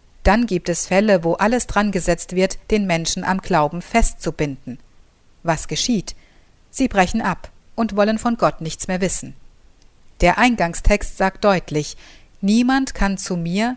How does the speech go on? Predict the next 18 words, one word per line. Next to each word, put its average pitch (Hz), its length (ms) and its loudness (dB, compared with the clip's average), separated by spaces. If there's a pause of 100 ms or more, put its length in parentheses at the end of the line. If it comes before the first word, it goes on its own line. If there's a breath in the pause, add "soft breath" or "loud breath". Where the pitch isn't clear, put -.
(120)
Jesus, 175 640 0
kommen, 180 420 -2 (320 loud breath)
wenn 196 160 2
der 196 140 0
Vater 185 500 0
ihn 220 180 0
nicht 220 240 -4
zu 269 140 -4
mir 165 240 -2
zieht.“ - 420 -8 (920)
Wir 208 300 2
können 190 320 -2
für - 220 0
andere 180 440 0
nur 170 180 -2
die 214 140 -2
Stange 214 400 2
sein, 139 340 -2